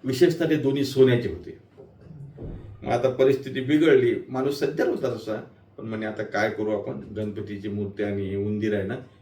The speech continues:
हे दोन्हीही मोडून टाकू आणि आलेल्या पैशातून एखादा चांगला पितळेचा गणपती आणि हे मिळवू आणि आपला प्रपंच चालू." ठीक आहे ना, आता काय उपाय नाही त्याला. हा सोनाराच्या दुकानात गेला, गणपती आणि उंदीर दोन्ही घेऊन गेला.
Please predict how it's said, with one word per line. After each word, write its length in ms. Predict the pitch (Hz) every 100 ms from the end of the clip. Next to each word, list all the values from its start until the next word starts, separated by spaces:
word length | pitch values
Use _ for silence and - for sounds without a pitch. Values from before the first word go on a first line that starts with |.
| -
हे 40 | 104
दोन्हीही 440 | 101 110 117 113
मोडून 320 | 101 92 90
टाकू 300 | 92 - 98 101 - _ _ _ _ _ _
आणि 120 | - 131
आलेल्या 380 | 131 135 131
पैशातून 460 | 127 120 123 127 131
एखादा 360 | 123 131 127 131
चांगला 280 | 120 123
पितळेचा 480 | 123 127 127 127 123
गणपती 420 | 120 120 113 -
आणि 200 | 120 120
हे 200 | 120 120
मिळवू 340 | 120 139 185 - - - -
आणि 160 | 123
आपला 420 | 120 - 139 143
प्रपंच 460 | 160 - 165 180 180
चालू." 400 | 196 202 196 165 - - _ -
ठीक 200 | 220 214
आहे 80 | 175
ना, 80 | 147
आता 100 | 143
काय 240 | - 78
उपाय 280 | 78 - 82
नाही 160 | 78
त्याला. 160 | - - - - - _ _ - _ -
हा 100 | -
सोनाराच्या 500 | 147 165 165 156 151
दुकानात 380 | 147 147 143 135
गेला, 280 | 156 185 127 127 - - -
गणपती 440 | 135 131 135 131
आणि 240 | 131 127 127
उंदीर 420 | 120 117 120 117
दोन्ही 320 | 120 147 190
घेऊन 140 | 147
गेला. 340 | 123 110 104